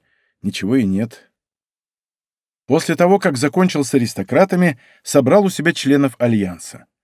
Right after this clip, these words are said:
Отзава, Кондо, Акеми и Мартин Шмидт. Первым делом обсудили карту раздела земель. Хотя обсудили не совсем правильно, земли мы изначально разделили,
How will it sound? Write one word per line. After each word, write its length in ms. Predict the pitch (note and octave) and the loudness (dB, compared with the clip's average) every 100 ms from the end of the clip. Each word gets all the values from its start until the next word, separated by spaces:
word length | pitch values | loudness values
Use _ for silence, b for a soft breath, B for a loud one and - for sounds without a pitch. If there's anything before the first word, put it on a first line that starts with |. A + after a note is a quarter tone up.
| _ _ | _ _
Отзава, 580 | - A#2+ F#2 G#2+ D#3+ E3+ | -4 -2 0 2 4 2
Кондо, 460 | A#2+ B2 E3+ D#3+ - | -2 -2 0 0 -2
Акеми 600 | A2 - D3 F3+ F3 B2 b b | -4 -2 0 2 0 -4 b b
и 140 | D3+ | 2
Мартин 420 | C#3+ C3 B2 A#2+ | 6 6 2 -4
Шмидт. 420 | A2 - F#2+ - _ _ _ _ _ _ _ _ | -8 -6 -6 -8 _ _ _ _ _ _ _ _
Первым 320 | G3 G#3 F3 | 0 2 2
делом 300 | B2+ G#3 F#3+ | 4 4 4
обсудили 400 | D3 D3 D3 F#3 | 0 -2 0 0
карту 380 | - F3 - D#3 | 2 0 0 -2
раздела 400 | C#3+ A#2+ C#3+ C3 | 0 0 2 2
земель. 460 | G#2+ G#2+ F#2+ - - _ _ _ _ _ _ | 2 0 -2 -8 -20 _ _ _ _ _ _
Хотя 300 | - G#2 F3+ | -16 -8 -4
обсудили 500 | F3 - C3 C3 E3+ | -4 -4 -6 -4 0
не 120 | C#3 C3 | 0 0
совсем 340 | C3+ A#2 C3+ | -2 -4 -4
правильно, 460 | A#2 F3+ C#3+ G#2 G2 | 0 0 2 0 0
земли 320 | A2 D3+ C#3 | 0 2 2
мы 160 | C#3+ C#3 | 2 2
изначально 600 | B2+ D3 - C#3+ G#2+ G#2 | 0 -2 0 0 0 -2
разделили, 640 | G2+ F2 G2+ E3+ E3+ | -4 -4 2 2 2